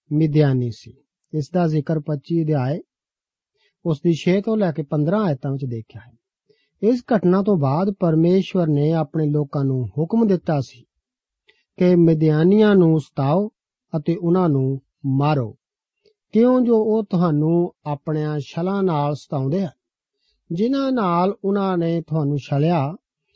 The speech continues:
ਜਿਵੇਂ ਪਿਓਰ ਦੇ ਗਲ ਵਿੱਚ ਅਤੇ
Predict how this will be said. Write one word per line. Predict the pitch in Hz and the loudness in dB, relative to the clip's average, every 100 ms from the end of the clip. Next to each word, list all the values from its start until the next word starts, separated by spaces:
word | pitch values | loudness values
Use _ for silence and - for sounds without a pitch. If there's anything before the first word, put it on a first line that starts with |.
| _ - | _ -4
ਜਿਵੇਂ | 160 202 208 208 - | 0 2 4 2 0
ਪਿਓਰ | 170 180 196 214 214 202 | 2 2 2 2 2 0
ਦੇ | 202 202 | 0 0
ਗਲ | 185 156 151 | 0 0 0
ਵਿੱਚ | 151 165 - _ _ _ _ _ _ _ - | 2 0 -2 _ _ _ _ _ _ _ -8
ਅਤੇ | 165 180 156 165 175 | -4 2 2 2 0